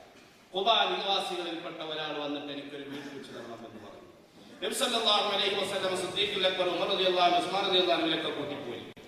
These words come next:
"നമുക്കൊരു വീട് വെച്ച് കൊടുക്കാമെന്ന്." അങ്ങനെ എല്ലാ ആളുകളും, അന്നത്തെ പ്രവാചകൻ വന്നുള്ള സഹാബത്തും അവരൊക്കെ നോക്കി നിൽക്കുന്ന ആളുകളല്ല, വർക്ക് ചെയ്യുന്ന ആളുകളായിരുന്നു.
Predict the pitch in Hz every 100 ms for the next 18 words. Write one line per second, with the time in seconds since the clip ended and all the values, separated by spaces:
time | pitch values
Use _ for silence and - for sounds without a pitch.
0 | - - - 180 185 180 165 160 170 165
1 | - 139 135 - 127 117 107 - - -
2 | - - - 202 240 247 214 214 226 202
3 | 185 165 156 - - 160 185 190 196 190
4 | - 175 175 185 180 180 175 170 175 170
5 | 165 - 151 156 170 165 160 147 151 170
6 | 170 165 156 160 156 175 160 143 143 139
7 | 139 135 135 131 127 - 127 135 - 180
8 | 151 135 127 120 113 113 104 104 -